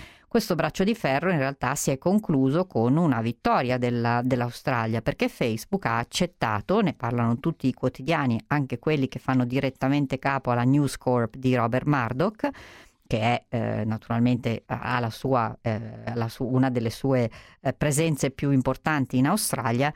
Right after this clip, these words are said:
e appunto Facebook ha accettato di pagare, eh, le,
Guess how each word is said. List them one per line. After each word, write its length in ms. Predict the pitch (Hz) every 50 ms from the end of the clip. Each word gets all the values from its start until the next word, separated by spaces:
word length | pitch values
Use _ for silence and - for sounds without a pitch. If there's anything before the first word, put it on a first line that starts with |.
| - - - - - - -
e 160 | 190 175 160
appunto 360 | 151 - - - 226 - 165
Facebook 460 | - - 185 131 117 - - 151 -
ha 80 | 135 110
accettato 680 | 117 - - - 196 196 - - 120 95 - - 135
di 120 | 131 135 135
pagare, 640 | - 143 151 143 113 101 104 110 107 113 117 127 -
eh, 420 | - 135 123 117 117 113 113 117 117
le, 320 | 127 147 151 147 135 131